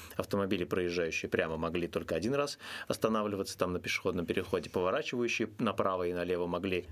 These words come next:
проще это делать. Кто прав? Те, кто внедряют такие П-образные перекрёстки, или то,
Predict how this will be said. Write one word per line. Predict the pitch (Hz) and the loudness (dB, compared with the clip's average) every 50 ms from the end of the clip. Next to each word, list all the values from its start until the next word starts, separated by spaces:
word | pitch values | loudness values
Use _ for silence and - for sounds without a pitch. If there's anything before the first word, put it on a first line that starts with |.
| - - - | -10 -4 -2
проще | - 104 98 - - - 95 | 0 0 2 0 0 -2 -2
это | 85 - 87 | -2 -2 0
делать. | 85 90 85 82 - - - - - - | 0 2 2 0 -2 -6 -10 -14 -10 -4
Кто | - - 156 - | 2 2 2 4
прав? | - 123 110 95 - - - - - - - - _ _ _ _ | 4 2 0 0 -4 -10 -20 -20 -20 -20 -20 -20 _ _ _ _
Те, | - - 117 | 0 0 0
кто | 113 - 120 110 107 104 101 98 | 2 2 2 4 4 2 2 0
внедряют | 95 110 110 104 110 110 107 104 101 | 0 -2 -2 0 2 2 2 2 2
такие | - 104 - - - 117 | 0 -2 0 0 0 2
П-образные | 107 107 101 98 110 110 104 95 101 101 | 4 4 4 4 2 0 0 0 0 -2
перекрёстки, | 98 - 104 101 98 117 123 - - - - 120 | 0 2 0 0 2 2 0 0 0 0 0 0
или | 107 | 0
то, | 101 104 - 107 98 - | 0 2 2 0 0 0